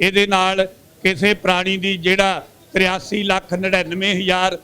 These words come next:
ਨੌ ਸੌ ਨੜਿਨਵੇਂ ਜੂਨਾਂ ਭੁਗਤਣ ਤੋਂ ਬਾਅਦ ਕੋਈ ਐਕਸੀਡੈਂਟ ਦਾ ਸ਼ਿਕਾਰ ਹੁੰਦਾ ਹੈ, ਉਸ ਨੂੰ ਖੂਨ ਦੇ ਨਾਲ ਜਿਹੜਾ ਹੈ, ਦੁਬਾਰਾ ਜ਼ਿੰਦਾ ਕੀਤਾ ਜਾ ਸਕਦਾ ਹੈ। ਖੂਨਦਾਨ ਕੈਂਪ ਲੱਗਾ ਹੈ। ਇੱਧਰ ਮਾਤਾ ਬਾਈ ਸੁਮਿਤਰੀ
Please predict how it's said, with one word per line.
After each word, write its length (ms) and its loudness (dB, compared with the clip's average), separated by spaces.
ਨੌ 240 2
ਸੌ 200 2
ਨੜਿਨਵੇਂ 580 0
ਜੂਨਾਂ 400 -2
ਭੁਗਤਣ 440 -2
ਤੋਂ 180 -4
ਬਾਅਦ 360 0
ਕੋਈ 200 0
ਐਕਸੀਡੈਂਟ 760 -2
ਦਾ 160 0
ਸ਼ਿਕਾਰ 400 0
ਹੁੰਦਾ 240 0
ਹੈ, 160 -6
ਉਸ 220 0
ਨੂੰ 280 -4
ਖੂਨ 300 0
ਦੇ 140 2
ਨਾਲ 240 2
ਜਿਹੜਾ 200 0
ਹੈ, 200 -2
ਦੁਬਾਰਾ 400 4
ਜ਼ਿੰਦਾ 380 0
ਕੀਤਾ 340 -4
ਜਾ 200 0
ਸਕਦਾ 280 -4
ਹੈ। 140 0
ਖੂਨਦਾਨ 480 0
ਕੈਂਪ 340 -2
ਲੱਗਾ 280 0
ਹੈ। 260 -6
ਇੱਧਰ 300 2
ਮਾਤਾ 320 2
ਬਾਈ 260 0
ਸੁਮਿਤਰੀ 760 -4